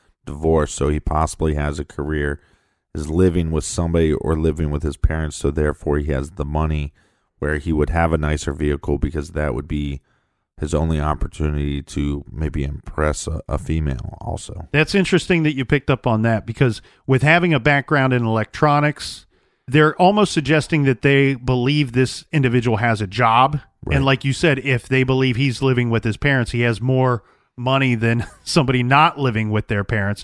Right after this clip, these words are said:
Speaker 1: Mm-hmm.
Speaker 2: But the obvious thing here is usually when they base off of,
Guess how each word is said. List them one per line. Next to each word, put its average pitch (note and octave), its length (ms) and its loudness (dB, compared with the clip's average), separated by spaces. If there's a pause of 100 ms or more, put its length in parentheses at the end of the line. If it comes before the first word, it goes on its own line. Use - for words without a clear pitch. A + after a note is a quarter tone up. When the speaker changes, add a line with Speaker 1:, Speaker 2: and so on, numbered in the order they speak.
Speaker 1:
Mm-hmm. D2 340 -6 (340)
Speaker 2:
But D#3+ 220 2 (160)
the E3 340 4
obvious A3+ 480 4
thing D3+ 240 2
here C3 500 2
is A#2+ 300 0
usually G#3+ 520 2
when C#3 220 2
they C3 160 2
base C3 420 0
off B2+ 300 0
of, A#2+ 320 -4